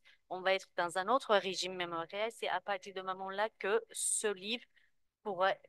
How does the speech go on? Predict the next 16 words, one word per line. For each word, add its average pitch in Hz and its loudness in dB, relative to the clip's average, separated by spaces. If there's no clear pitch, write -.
pourrait 190 2
être - -2
re-, 226 4
re-, 185 -2
republié, 175 -2
en 147 -2
fait, 196 0
d-, 160 -2
dans 175 2
d'autres 180 -4
éditions. 156 -6
Et, 302 4
et, 233 2
et 208 -4
alors 294 8
là, 311 12